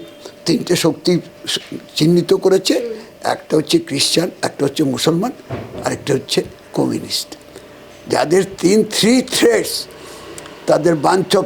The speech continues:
Speaker 1: থটসের বইয়ে, সেই থ্রি থ্রেডসের এক থ্রেডস মূল,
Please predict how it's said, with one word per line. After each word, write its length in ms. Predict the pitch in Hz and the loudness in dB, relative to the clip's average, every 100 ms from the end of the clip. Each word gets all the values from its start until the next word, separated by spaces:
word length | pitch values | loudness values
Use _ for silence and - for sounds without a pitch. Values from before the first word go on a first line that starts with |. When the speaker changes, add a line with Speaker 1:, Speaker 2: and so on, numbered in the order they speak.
| - | 2
Speaker 1:
থটসের 420 | 165 156 - 143 143 - | 0 0 0 -2 -2 -10
বইয়ে, 400 | 135 156 156 110 - - - - - - - | 0 2 2 -4 -8 -18 -20 -20 -20 -16 0
সেই 200 | 180 208 | 2 2
থ্রি 360 | - 165 220 - | 2 0 2 2
থ্রেডসের 460 | 226 214 - 233 220 - | 2 2 4 4 4 2
এক 260 | 190 - - | 2 2 0
থ্রেডস 340 | - 220 - | 4 4 2
মূল, 280 | 180 185 185 | 0 0 0